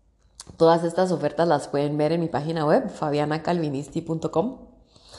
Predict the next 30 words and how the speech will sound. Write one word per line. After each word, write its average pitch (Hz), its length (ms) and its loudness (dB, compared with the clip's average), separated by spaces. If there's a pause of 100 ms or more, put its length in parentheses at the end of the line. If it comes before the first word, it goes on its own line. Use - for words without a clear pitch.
(480)
Y 190 80 6
ya 185 140 10
saben 214 280 4
que 196 100 2
apar-, 160 440 2
de 165 160 2
ahí 160 200 4
me 180 120 0
pueden 190 240 4
mandar 156 240 0
un 170 40 0
mensaje 180 560 2
o 165 80 -2
me 147 180 -4
pueden 160 200 0
mandar 151 220 -2
un 151 40 -2
mensaje 156 480 -2
en 151 180 -2
Instagram, 190 460 2
que 147 100 -2
es 156 100 -4
mi 160 80 -2
plataforma 151 480 -4
de 156 80 -2
elección, 165 420 0
para 160 160 2
que 165 80 -10
podamos 139 340 -6
em-, 165 120 -4